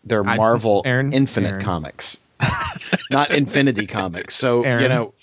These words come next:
Speaker 1: I, I'm ju-, I, I
Speaker 2: Aaron.
Speaker 1: certainly the words are similar, but they're not the same.
Speaker 2: Aaron,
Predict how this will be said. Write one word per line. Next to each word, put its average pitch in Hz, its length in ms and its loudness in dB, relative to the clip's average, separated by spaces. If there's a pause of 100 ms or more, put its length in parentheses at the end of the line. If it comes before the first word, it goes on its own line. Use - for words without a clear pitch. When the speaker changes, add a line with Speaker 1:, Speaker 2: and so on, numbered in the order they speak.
(120)
Speaker 1:
I, 113 140 -4
I'm 127 140 0
ju-, 127 100 0
I, 123 120 2
I 139 60 4
Speaker 2:
Aaron. 135 180 2
Speaker 1:
certainly 175 360 0
the 139 100 0
words 131 340 2
are 107 60 -4
similar, 139 480 0
but 131 180 -4
they're 104 120 -2
not 104 260 -2
the - 60 -8
same. 92 520 -6 (240)
Speaker 2:
Aaron, 120 400 2